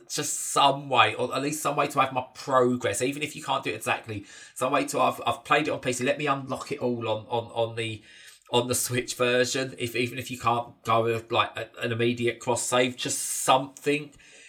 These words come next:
because now I feel I've got to play the entire game again in, you know, at the s-, in parallel with the P C version. And that's, I think, the problem when you get ported games that come late.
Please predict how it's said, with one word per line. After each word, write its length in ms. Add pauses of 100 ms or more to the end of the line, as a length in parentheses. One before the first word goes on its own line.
(140)
because 300
now 420
I 60
feel 280
I've 140
got 220
to 80
play 640 (1200)
the 160
entire 480
game 440
again 520 (120)
in, 280 (480)
you 120
know, 300
at 140
the 40
s-, 160
in 220
parallel 580
with 320
the 60
P 240
C 300
version. 480 (520)
And 160
that's, 260
I 40
think, 160
the 60
problem 320
when 100
you 100
get 240
ported 380
games 360
that 100
come 260
late. 380